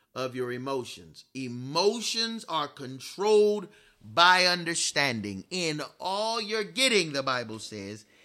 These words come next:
it says, "Get an understanding." If people would take the time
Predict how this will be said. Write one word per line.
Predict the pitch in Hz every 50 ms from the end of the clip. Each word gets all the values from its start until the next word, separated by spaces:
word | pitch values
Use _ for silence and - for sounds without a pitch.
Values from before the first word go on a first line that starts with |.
| _ _ _ _ _ _
it | - 151 156 143 139
says, | - - 160 151 160 147 120
"Get | 113 110 107 - 180 214 254 - - _ - - - - - - - _ _ _
an | - 170 170 160 160
understanding." | 165 175 180 180 175 185 185 - - - 110 147 151 104 92 90 80 - _ _ _ - - - - _ _
If | 156 151 147 139 - - -
people | - 240 247 269 269 - - 294 294 285 233
would | 165 147 127 - - -
take | - 180 175 190 208 - - -
the | - 240
time | 220 - - - 175 147 127 110 95 87 85 76